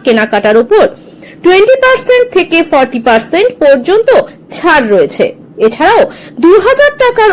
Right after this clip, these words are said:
ওপরে কেনাকাটার ওপরে রয়েছে আকর্ষণীয়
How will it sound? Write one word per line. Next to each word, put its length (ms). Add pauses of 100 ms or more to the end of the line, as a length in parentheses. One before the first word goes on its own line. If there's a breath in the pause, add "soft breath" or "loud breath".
(140)
ওপরে 360
কেনাকাটার 600
ওপরে 360
রয়েছে 400 (800)
আকর্ষণীয় 760